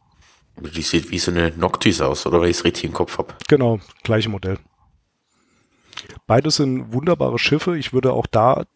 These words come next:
Speaker 2: definitiv aber nicht versuchen, irgendwie was zu mischen. Also wenn ich einen Charakter auf Mining auslege, mit allen Skills, die dazugehören, so dass er irgendwann Exhumer mit maximalen Skills fliegen kann,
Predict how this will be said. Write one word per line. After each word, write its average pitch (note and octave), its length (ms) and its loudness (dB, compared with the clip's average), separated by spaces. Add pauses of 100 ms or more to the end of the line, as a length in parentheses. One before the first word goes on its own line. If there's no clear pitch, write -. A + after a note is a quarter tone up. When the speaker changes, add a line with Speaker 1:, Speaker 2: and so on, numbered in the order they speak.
(140)
Speaker 2:
definitiv C3+ 640 -2
aber A#2 160 2
nicht A#2 180 0
versuchen, B2+ 380 2
irgendwie A#2+ 280 -2
was A2+ 140 4
zu G#2 120 0
mischen. G#2+ 320 0
Also F#2+ 340 0
wenn G#2 120 4
ich - 260 -4
einen A2 280 -4
Charakter A#2 380 2
auf A2+ 160 -2
Mining C#3 500 2
auslege, D3 680 0
mit C3 220 -4
allen A2+ 180 2
Skills, - 360 2
die - 60 -2
dazugehören, C#3 580 2
so A#2+ 100 -4
dass A2 140 0
er A2+ 100 2
irgendwann A2 500 -2
Exhumer B2+ 540 0
mit A2+ 140 -2
maximalen A2+ 540 0
Skills - 340 2
fliegen C#3+ 260 -4
kann, C3+ 300 0